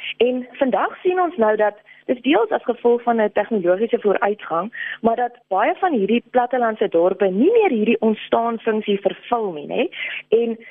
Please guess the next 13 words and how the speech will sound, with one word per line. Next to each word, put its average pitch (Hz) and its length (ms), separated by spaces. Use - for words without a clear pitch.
dit - 240
kan - 140
nou 277 240
basies 226 360
beteken 220 500
dat 190 220
hierdie 185 320
voortbestaan 311 680
van 185 180
hierdie 185 260
dorpies 170 540
word 175 220
bevraagteken. 160 800